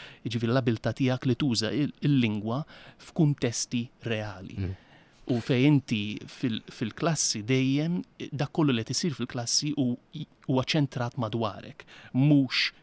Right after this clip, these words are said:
Speaker 1: teacher driven imma learner centered.
Speaker 2: Mm.
Speaker 1: Jiġifieri l-għalliem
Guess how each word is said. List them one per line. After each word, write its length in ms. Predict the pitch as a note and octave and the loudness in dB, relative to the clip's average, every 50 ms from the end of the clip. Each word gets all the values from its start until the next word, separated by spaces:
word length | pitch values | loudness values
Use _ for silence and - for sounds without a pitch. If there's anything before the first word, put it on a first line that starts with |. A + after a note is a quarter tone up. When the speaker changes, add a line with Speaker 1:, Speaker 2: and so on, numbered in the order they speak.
| _ _ | _ _
Speaker 1:
teacher 360 | - - A#2 - - A2 G2+ | -10 -10 -8 -8 -8 -10 -4
driven 440 | - C#3+ D3+ D3 D3 D#3+ E3+ F3 - | 0 0 0 2 2 0 0 0 -2
imma 460 | - D3 C3 B2+ B2 C3 C3+ D3+ D#3+ - - - | -2 0 0 0 0 0 -2 -2 -6 -8 -14 -14
learner 380 | _ B2 A#2+ A#2 A2 G#2+ A2 G#2+ | _ -6 -6 -4 -4 -6 -6 -6
centered. 520 | - - A2+ F#2+ - - - - - - - - | -4 -6 -6 -8 -8 -14 -16 -16 -16 -16 -8 -6
Speaker 2:
Mm. 160 | G2 E2+ E2+ - - - | -4 -4 -6 -8 -8 -4
Speaker 1:
Jiġifieri 340 | - A#2+ B2 B2+ C3 B2 B2+ | -2 -2 2 4 4 6 6
l-għalliem 560 | B2+ B2 B2+ C#3 E3+ G#3 F#3 C#3+ A#2+ G#2+ | 6 6 6 6 6 6 6 6 4 2